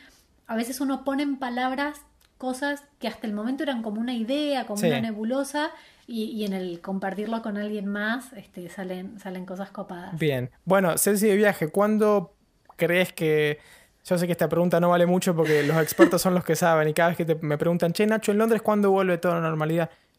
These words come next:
Speaker 2: No sé, no sé.
Speaker 1: Tal
Speaker 2: Pero vos,
Speaker 1: cual.
Speaker 2: ¿cuándo crees que, que se va a poder viajar como,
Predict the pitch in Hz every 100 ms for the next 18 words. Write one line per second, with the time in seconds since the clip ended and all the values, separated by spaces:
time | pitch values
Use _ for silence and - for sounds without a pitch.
0 | - 277 - 339 202 - _ _ 208 240
1 | 247 - 175 - - 220 202 185 226 233
2 | - _ _ - 220 247 233 196 190 202
3 | - 180 151 156 165 170 165 160 156 -
4 | 160 - 156 131 135